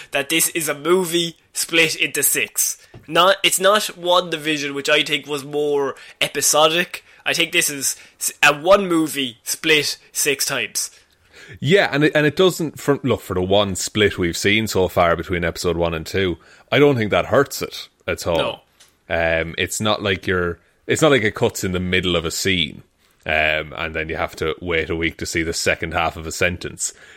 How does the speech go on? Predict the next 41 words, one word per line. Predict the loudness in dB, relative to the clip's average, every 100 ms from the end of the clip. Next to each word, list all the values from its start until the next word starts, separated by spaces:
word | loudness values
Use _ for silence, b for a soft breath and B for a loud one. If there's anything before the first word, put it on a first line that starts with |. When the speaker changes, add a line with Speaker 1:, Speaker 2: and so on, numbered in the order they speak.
| B
Speaker 2:
It's | -2 0
a | 2
very | 4 4 4
natural | 2 0 -2 0 2 2
break | 4 4 2 0
point | -2 -2 -4
that | -4
it | -4
takes, | -2 -2 -2 -4 -6
and | -4
it | -6 -10 b b b
kind | -2 0 2
of | 2
lets | 0 0 -2
you | -4
jump | -2 0 0 0
ahead | 0 0
in | -2 -4
time | 0 0 0 0
a |
little | -2 -4 -4
bit | -6 -6
as | -6
well | -4 -4 -6 _ -12
between | -8 -6 -4
episodes | -6 -4 -2 -2
one | -2 -4
and | -6
two. | -4 -4 -4 _ _ _ _ 2
Speaker 1:
Now, | 4
I | 6
have | 4 2 2
heard | 2 4 4 2
a |
few | -4 -6 -4
complaints | -4 -2 2 2 0 -2 -4
in | -4 -2
regards | 0 4 6 6 4 0
to | -2
the | -2
series. | 2 2 4 2 0 -2